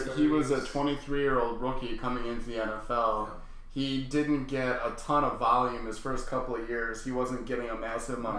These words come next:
Speaker 1: of
Speaker 2: No.
Speaker 1: hits right away.
Speaker 3: All I can say, though, is A C L injuries are not what they used to be. Obviously, it's different case by case,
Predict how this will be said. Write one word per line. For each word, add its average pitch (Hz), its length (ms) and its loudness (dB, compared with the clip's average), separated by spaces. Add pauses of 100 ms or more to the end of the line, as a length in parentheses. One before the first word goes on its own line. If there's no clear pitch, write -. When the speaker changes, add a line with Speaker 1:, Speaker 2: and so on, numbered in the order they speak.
Speaker 1:
of - 60 -2
Speaker 2:
No. 104 80 0
Speaker 1:
hits - 180 -4
right 113 260 0
away. 113 360 0 (840)
Speaker 3:
All 127 120 2
I 143 60 2
can - 100 -2
say, 113 200 -2
though, 104 120 0
is 95 120 -6
A 101 140 -10
C 98 220 -8
L 92 160 -2
injuries 95 440 0
are - 200 -6
not 85 240 -6
what 87 100 -10
they 85 100 -12
used 85 260 -12
to - 60 -10
be. 90 200 -10 (100)
Obviously, 95 400 -8 (240)
it's - 140 -10
different 101 400 -8 (180)
case 101 300 -8
by 87 160 -8
case, 92 360 -8